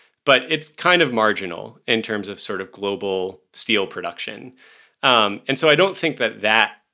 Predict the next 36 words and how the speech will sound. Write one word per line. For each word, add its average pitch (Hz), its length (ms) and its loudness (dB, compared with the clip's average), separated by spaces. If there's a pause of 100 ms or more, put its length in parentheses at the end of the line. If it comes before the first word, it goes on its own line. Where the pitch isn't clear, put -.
(340)
element, 107 580 2
the, 107 240 2
the 104 180 -4
just 117 240 -4
more 113 440 2
metals 92 480 -2
aspect - 640 -4
of 95 120 -10
the 95 120 -2
energy 90 280 -8
transition 92 580 -6
is 90 120 -8
the - 80 -18
big 101 200 -6
one. 147 200 0
I 113 60 2
think - 320 -2 (280)
the 131 80 -2
big 147 160 4
one 135 160 4
is 117 80 -2
something, 110 600 -2
you 107 80 -2
know, 92 140 -2 (140)
like 101 220 -2
you 110 60 -4
said, 120 260 4
you've 104 100 -4
discussed 110 420 -2
on, 92 280 -4 (180)
on 98 120 -8
the 92 80 -14
pod 95 280 0
before, 104 420 -2
which 92 220 -4
is 90 400 -2